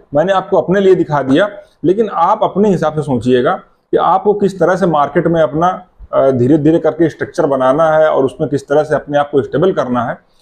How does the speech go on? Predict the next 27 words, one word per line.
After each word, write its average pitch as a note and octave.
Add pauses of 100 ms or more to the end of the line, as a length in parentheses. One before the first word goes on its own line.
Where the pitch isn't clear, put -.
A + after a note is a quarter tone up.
(300)
तो A#3
दोस्तों A#3+
इस G#3
तरह A3
से G#3
अगर G#3+
आप G#3+
काम G3
करते F3
हैं A#2+
तो E3
अगर F#3+
आपकी G#3+
फैक्ट्री, G#3 (500)
अ, D3 (680)
हज़ार F3+
केजी, F#3
बारह D#3
सौ F3+
केजी F#3
भी F#3+
अगर G3+
आपको G3
production F3
करके E3
देती C#3
है B2+